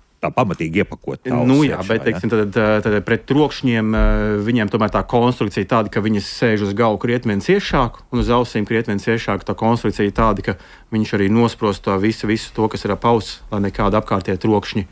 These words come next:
Speaker 2: netiek. Jautājums ir, vai, teiksim, šādas te austiņas un cik efektīvi viņas strādā. Es varbūt nepaļautos, it īpaši, ja ikdienā tādā vidē ir jāstrādā. Tomēr tad, ā, tiekam pie kārtīgām.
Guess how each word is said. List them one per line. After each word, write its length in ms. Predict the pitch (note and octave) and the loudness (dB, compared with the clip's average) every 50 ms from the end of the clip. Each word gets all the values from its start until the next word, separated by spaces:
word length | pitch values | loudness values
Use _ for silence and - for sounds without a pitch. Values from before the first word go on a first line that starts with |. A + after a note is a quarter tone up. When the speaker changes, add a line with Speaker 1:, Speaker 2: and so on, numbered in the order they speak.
| - _ - | -10 _ -4
Speaker 2:
netiek. 320 | G#2+ G#2 - G2 F2 - - - - - - - - - | -4 -2 -2 -2 -4 -4 -6 -12 -18 -20 -12 -6 -2 2
Jautājums 640 | G2 G2 G#2+ G#2+ G#2+ A#2+ A#2 - G2 F#2+ F#2+ - - | 4 4 4 4 4 2 2 2 0 0 0 0 -2
ir, 100 | G#2 G2 | -2 0
vai, 140 | F#2 G2 F2 | 0 -2 -2
teiksim, 320 | - G2+ F#2 - - G2 | -2 -2 -4 -2 -4 -6
šādas 320 | F2 - - G#2 F#2+ F2+ - | -4 -2 0 0 0 0 0
te 80 | G#2 | 0
austiņas 440 | G2+ G#2+ G#2+ - - G2+ F2+ - - - | 0 0 0 0 -2 -2 -4 -4 -4 -8
un 20 | |
cik 220 | - G#2 - B2 B2 | -10 -4 -2 0 0
efektīvi 400 | - - - - G#2+ G2 F#2+ G2 | 0 0 -2 0 0 0 0 0
viņas 220 | F2+ F2 F2+ - - | -2 -4 -6 -8 -6
strādā. 400 | A#2 A2 G#2 G2+ G2 F#2+ F2+ F2+ - - - - - - - - _ _ _ _ _ _ _ - F3 B2 - - | -2 -2 0 0 0 -2 -4 -4 -8 -14 -20 -20 -20 -20 -20 -20 _ _ _ _ _ _ _ -8 -6 -4 -2 0
Es 140 | D3+ C#3+ - - | 0 0 0 2
varbūt 300 | A2+ G#2+ G#2+ G2+ - C3 | 2 2 2 2 4 2
nepaļautos, 680 | C3 C#3+ - C#3 A2+ A2 G#2 G#2 G2+ - G2+ F#2 - - | 2 2 2 2 2 4 2 2 0 0 -2 -4 -4 -4
it 80 | - A2 A2 A2+ | -2 -2 -2 0
īpaši, 360 | - G2 F#2 - - - A2 G#2 | -2 -4 -4 -6 -4 -2 0 0
ja 80 | G#2 G#2+ A#2 | 0 0 0
ikdienā 460 | B2+ B2 A2 A#2+ G#2 G2+ G#2 G2 G2+ | 0 0 0 0 0 2 0 -2 -2
tādā 240 | - G#2+ G2+ F#2+ F#2+ | -2 -2 0 0 0
vidē 300 | F#2+ G#2 G#2+ G2 G2 F2+ F2+ | 0 0 0 0 0 0 0
ir 80 | G2+ | 0
jāstrādā. 460 | A2 A2 G#2+ - - G2 F2+ F2+ F2+ - - - - - _ _ _ _ - | 0 0 0 -2 -6 -6 -6 -6 -6 -8 -12 -18 -20 -20 _ _ _ _ -4
Tomēr 320 | A2 G2+ G2 F#2+ F#2 F2+ | -2 0 0 0 -2 -2
tad, 240 | - - F2+ F#2 F2 | -4 -4 -6 -4 -4
ā, 140 | G2 F#2 F#2 F#2+ F#2 F2+ F2+ F#2 F#2 F#2 F2+ F#2 F#2 F#2+ - - - - - | -4 -4 -2 -2 -2 -4 -4 -4 -4 -6 -6 -8 -10 -12 -14 -16 -20 -8 -2
tiekam 300 | - G#2+ G2 - F#2 E2+ | -2 -2 0 0 -4 -4
pie 80 | - F#2 E2+ - | -4 -6 -4 -2
kārtīgām. 600 | - G#2+ G#2 - - F#2 F2+ E2+ F2+ F2 F2+ F2 | 0 0 0 0 0 -2 -2 -2 -2 -4 -4 -4